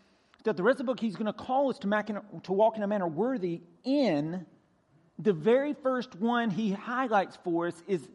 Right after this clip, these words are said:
to do this in the church, to maintain unity, to ma-, of the Spirit in the bond of peace, to maintain the unity of the church, not to create it,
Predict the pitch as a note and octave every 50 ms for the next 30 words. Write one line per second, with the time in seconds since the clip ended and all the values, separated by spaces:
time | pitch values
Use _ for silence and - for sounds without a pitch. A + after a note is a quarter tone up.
0 | - _ _ - G#3 F#3+ C#3+ G#3 A#3+ A#3+ G#3+ G#3 - - - - A3 A3 G#3+ G#3+
1 | G3+ D#3+ F#3 - - - - - - A3 G3 E3 - - - - - - - -
2 | _ _ _ _ _ _ - - G3+ F#3+ F#3+ G3 G#3 A3 B3 B3 B3 A#3+ - -
3 | A3 A#3+ A#3 A3 G#3 G3 F#3 F#3+ - - - - - - - _ - _ - D#3
4 | D3 E3 F#3 A3+ A#3+ A#3 G#3 D#3+ A#2+ A#2+ G#2 G#2 - - _ _ _ _ _ _
5 | _ _ _ _ _ _ _ _ _ _ _ _ _ _ _ _ _ _ _ _
6 | - E3+ F3+ G3 F#3+ F#3+ - D#3+ D#3+ D3+ F3+ E3+ - - - - - A#3 A3 G3+
7 | E3 D#3+ D3+ D3 B2 A2 F#3 G3 G#3 G#3+ A3 G#3+ - - D3+ - - - - G#3+
8 | E3+ A#2+ G#2 - - - - - - - _ _ _ _ _ _ _ _ _ _
9 | - F3 F#3+ G3+ A3+ A#3 A#3+ A3+ - A3+ A3+ G#3 F3 F3+ D3+ C#3 C#3 D#3+ G#3 A#3+
10 | C4 B3+ A#3 E3+ F3+ F3+ F3+ - - G3 G3 G#3 G3+ F3+ - - - - - -
11 | _ - C#3 D#3 C3 - - - G3+ F#3+ C#3+ - - - - - - - - -
12 | - _ _ _ _ _ _ _ _ _ _ _ - F3 G#3+ B3 - C4+ - -
13 | - A#3 G#3+ E3 F3+ A3 - D4+ - A2 - - - -